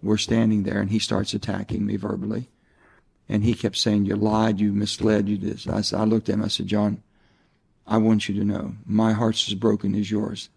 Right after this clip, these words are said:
You lost your father, and I can only imagine if I lost my father." And I said, "But I watched. We had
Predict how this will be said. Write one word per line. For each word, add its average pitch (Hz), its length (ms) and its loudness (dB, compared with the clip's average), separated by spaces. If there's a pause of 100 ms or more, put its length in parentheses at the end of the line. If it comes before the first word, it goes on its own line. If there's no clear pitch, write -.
You 113 160 2
lost 107 300 0
your 110 80 -4
father, 101 360 -2
and 101 120 -4
I 104 100 0
can 101 160 -2
only 101 220 0
imagine 101 420 -4
if 104 100 -6
I 104 40 0
lost 98 280 -4
my 101 140 -2
father." - 420 -8 (640)
And 104 100 0
I 104 100 2
said, 98 280 0 (400)
"But 101 140 0
I 120 240 2
watched. 110 640 -4 (580)
We 127 200 2
had 113 240 0